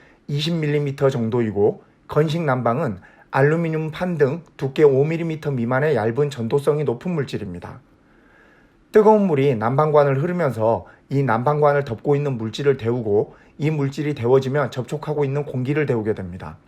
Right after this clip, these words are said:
시멜트 몰탈 이십 밀리미터는 상당히 두꺼워서 데워지는데 시간이 한 시간 정도 걸린다고 하면,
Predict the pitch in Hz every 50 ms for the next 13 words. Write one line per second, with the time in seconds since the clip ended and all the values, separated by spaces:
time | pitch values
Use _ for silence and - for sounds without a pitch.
0 | _ _ _ _ _ _ - - _ _ - - _ _ - - 190 196 208 202
1 | 202 185 156 127 123 127 123 - 135 120 123 131 123 117 - - 147 156 170 165
2 | 147 135 135 135 135 131 120 120 123 117 123 156 139 110 - - 190 190 196 196
3 | 185 175 139 123 - - 127 123 117 104 104 101 143 - - - - - - _
4 | - - 123 135 143 139 127 135 123 120 123 147 143 131 - - 175 175 165 170
5 | 156 147 175 202 180 202 196 180 160 165 151 143 143 139 - 117 117 127 127 127
6 | 123 117 120 127 143 123 120 117 131 190